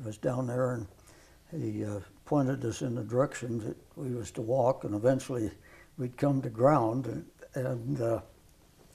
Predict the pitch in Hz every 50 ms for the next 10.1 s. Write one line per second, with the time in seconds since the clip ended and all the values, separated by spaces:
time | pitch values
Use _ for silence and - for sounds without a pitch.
0 | - - - - - - - - 123 113 110 110 101 107 101 95 - - - -
1 | - - - - _ _ _ - - - - - 131 127 127 - 147 139 127 117
2 | 131 131 135 135 135 127 110 - - - - 123 123 123 120 113 110 123 135 139
3 | 143 139 131 120 113 107 104 98 90 - - - - - - - - - - -
4 | - 156 143 139 147 139 127 113 98 - 139 143 139 135 - - 131 120 101 98
5 | - - - - - - - - - - 135 123 127 131 131 127 - - 123 113
6 | 117 135 160 147 131 123 131 151 156 - - 139 135 139 127 120 117 113 123 127
7 | 131 160 160 147 131 123 120 107 98 - - - - 151 147 143 139 - - 143
8 | 127 123 131 - - 127 123 127 127 139 - - - 139 139 147 147 139 139 -
9 | - 143 127 120 - - - - - 147 113 117 - - - 147 143 147 139 -
10 | -